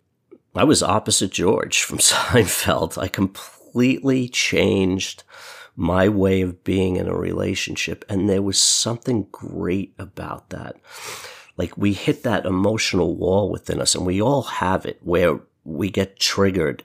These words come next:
and we get defensive and we get self-righteous and we start pointing fingers and blaming. And as much as <laughs> I wanted to do that,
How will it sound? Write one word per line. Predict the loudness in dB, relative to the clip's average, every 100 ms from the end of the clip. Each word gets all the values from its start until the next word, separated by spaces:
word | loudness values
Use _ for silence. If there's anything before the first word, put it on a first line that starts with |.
| -4
and | 0 2 2 0 -4
we | -6 -2
get | -2 -4
defensive | -8 -6 0 0 0 -2 -2 -4
and | -6
we | -4
get | -4 0
self-righteous | 2 2 0 -4 -4 -2 -4 -4 -4
and | -2
we | -2
start | -2 -2 -4 0
pointing | 0 2 -2 -8
fingers | -8 -6 -4 -4 -4
and | -4 -6 -10
blaming. | -4 0 2 2 0 -6 -12 -18 -16 -16 -18 -20 -20 -2
And | 2 2
as | 4
much | 4 4 2
as | 0 2
<laughs> |
I | 2 4 2 2 0
wanted | 2 2 0
to | -4
do | -2 0 0
that, | -2 -4 -6 -12